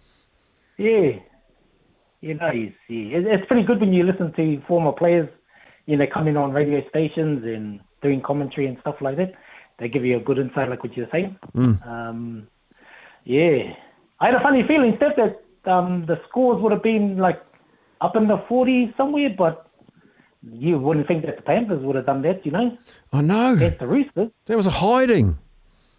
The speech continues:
Speaker 1: Yeah.
Speaker 2: What was
Speaker 1: I
Speaker 2: it?
Speaker 1: thought the
Speaker 2: Something
Speaker 1: South
Speaker 2: like
Speaker 1: might have done it again.
Speaker 2: Was it
Speaker 1: Forty-eight?
Speaker 2: forty just four or something like that, was it?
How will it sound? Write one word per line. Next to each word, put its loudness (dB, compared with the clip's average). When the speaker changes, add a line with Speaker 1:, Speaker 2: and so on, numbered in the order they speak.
Speaker 1:
Yeah. 2
Speaker 2:
What 2
was 4
Speaker 1:
I 6
Speaker 2:
it? 6
Speaker 1:
thought 2
the 4
Speaker 2:
Something 4
Speaker 1:
South 6
Speaker 2:
like 6
Speaker 1:
might 2
have -2
done 2
it 4
again. 0
Speaker 2:
Was 0
it -4
Speaker 1:
Forty-eight? 2
Speaker 2:
forty -4
just -2
four 2
or 2
something -4
like 0
that, 0
was 0
it? -2